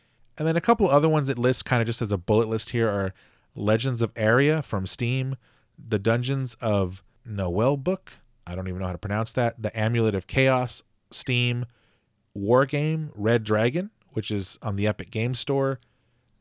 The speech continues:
W R C and F I A World Championship, which is Steam. So if you're a big P C gamer with a large Steam library, just know that a lot of these games are gonna be coming to GeForce Now over time. And I, obviously, I don't think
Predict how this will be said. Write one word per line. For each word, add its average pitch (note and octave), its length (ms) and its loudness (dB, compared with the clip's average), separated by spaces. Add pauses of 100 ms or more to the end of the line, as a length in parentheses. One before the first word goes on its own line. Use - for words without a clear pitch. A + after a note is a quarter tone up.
(180)
W C#3 340 4
R C3 140 4
C C3 240 -2
and A2+ 100 -2
F A2+ 200 -2
I A#2+ 80 4
A A2 240 2
World A2 400 2
Championship, B2 760 -4
which G2+ 220 -4
is F#2+ 80 -2
Steam. E2 380 -8 (640)
So A#2 200 2
if G#2 120 -2
you're B2 200 0
a A2 160 2
big A2+ 360 -2
P C3 180 -4
C B2+ 200 -2
gamer A#2+ 320 0
with A2 100 0
a G2 40 -2
large G#2 300 -2
Steam C#3 300 -4
library, C#3 720 0 (800)
just G#2 280 -4
know A2 160 4
that G#2+ 60 2
a - 20 2
lot F#2 380 0
of A2 100 0
these A2 200 0
games G#2+ 380 -2
are F#2+ 60 -4
gonna F#2+ 160 -6
be F#2+ 80 -8
coming G2+ 320 -4
to F#2 100 -2
GeForce G2+ 480 -6
Now A2 160 -2
over A#2 160 -2
time. A#2 340 -6
And A2 140 -6
I, G#2+ 140 -2 (260)
obviously, C3 480 0
I A#2 60 2
don't A2+ 200 0
think A2+ 240 -8